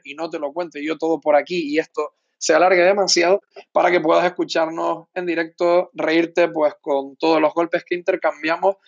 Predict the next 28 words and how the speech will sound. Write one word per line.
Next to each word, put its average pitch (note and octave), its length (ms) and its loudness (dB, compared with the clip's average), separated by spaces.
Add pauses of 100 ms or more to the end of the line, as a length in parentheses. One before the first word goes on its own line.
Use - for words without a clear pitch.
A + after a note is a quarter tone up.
(280)
y F#3+ 180 4
con D#3+ 280 0
toda D#3+ 300 2
la E3 100 2
movida E3 440 4
que D#3 120 -4
hubo D#3 180 -2
por D#3+ 160 -2
allí, D#3 200 2
que E3+ 60 -4
la D3+ 80 2
verdad C#3+ 180 2
es D3+ 40 -4
que D#3 60 -14
estuvo D#3 220 -6
bastante D3+ 360 -4
divertida. C3+ 420 -10 (460)
También F#3 340 4
tuve G#3+ 160 6
la G#3 80 6
oportunidad, F#3+ 560 0
pues, D#3+ 220 -2
de D#3 80 2
aprender D#3+ 600 0
con E3+ 200 0
la E3 80 2
experiencia E3 720 -4
de D#3 340 -2